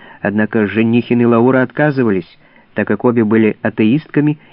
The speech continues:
и не хотели лицемерно исполнять обязательные в учебных заведениях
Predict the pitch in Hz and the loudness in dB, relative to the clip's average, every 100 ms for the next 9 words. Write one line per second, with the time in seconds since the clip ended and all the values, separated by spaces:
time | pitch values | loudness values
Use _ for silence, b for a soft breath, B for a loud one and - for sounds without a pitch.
0 | - 110 107 104 160 127 104 110 113 117 | -4 -2 -2 0 2 2 0 0 0 0
1 | 113 - 107 110 104 107 104 113 113 107 | -2 -2 0 0 0 -2 -2 -2 -2 -4
2 | 101 98 98 107 104 98 98 95 117 139 | -2 -4 -2 -4 -2 -4 -4 -2 -2 -2
3 | 143 | -4